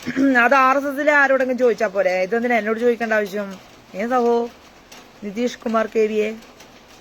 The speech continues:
സശോദര. തശോധര എന്ന് പറഞ്ഞാൽ എന്താണ് മനസ്സിലായിട്ടില്ല? എന്താണ്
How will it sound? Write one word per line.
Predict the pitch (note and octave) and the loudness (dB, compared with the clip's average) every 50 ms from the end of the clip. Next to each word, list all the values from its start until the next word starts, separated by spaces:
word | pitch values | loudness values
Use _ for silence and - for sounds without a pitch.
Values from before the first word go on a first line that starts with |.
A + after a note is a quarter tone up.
| - - - - - - - - - - - - - - - - - - - - - - - - - - - - - - - - - | -20 -20 -20 -20 -20 -20 -20 -20 -20 -20 -20 -20 -20 -20 -20 -20 -20 -20 -20 -20 -20 -20 -20 -18 -18 -18 -16 -16 -16 -16 -16 -4 0
സശോദര. | A#3 A3+ G#3+ - - - C4 C4+ C4+ C#4 B3+ G#3+ G#3+ F3 - - - - - - - - - - - - - - - - - - - A3 | 0 0 0 -2 -2 0 2 2 4 2 2 2 0 -2 -2 -6 -12 -16 -20 -20 -20 -20 -20 -20 -20 -20 -20 -20 -20 -20 -20 -8 -4 -4
തശോധര | A3 - - - C4 C4+ C#4 B3 C#4+ C#4 C#4 C#4 | -4 -2 2 2 4 4 4 4 4 4 4 2
എന്ന് | C4+ C#4 | 2 0
പറഞ്ഞാൽ | C#4 C4 C4+ C4+ B3 A3+ | 0 0 -2 -2 -2 -2
എന്താണ് | A#3 A#3+ C4+ C4+ B3 A3 | -2 -2 0 0 -2 -2
മനസ്സിലായിട്ടില്ല? | G3+ - - B3+ C4 C4 C4+ C4+ C#4 C4+ C#4+ - - - - - - - - - - - - - - - - - - - - - - - - - - - - - - - - - - - - - - - - - - - - - - - - - - A3 | -4 -4 -2 0 2 2 2 0 -2 -4 -6 -8 -14 -20 -20 -20 -20 -20 -20 -20 -20 -20 -20 -20 -20 -20 -20 -20 -20 -20 -20 -20 -20 -20 -20 -20 -20 -20 -20 -20 -20 -20 -20 -20 -20 -18 -16 -16 -16 -16 -18 -20 -20 -20 -20 -20 -20 -20 -12 -8 -4 -2
എന്താണ് | A#3 B3 C4+ B3 A#3+ B3 | 2 4 6 6 6 4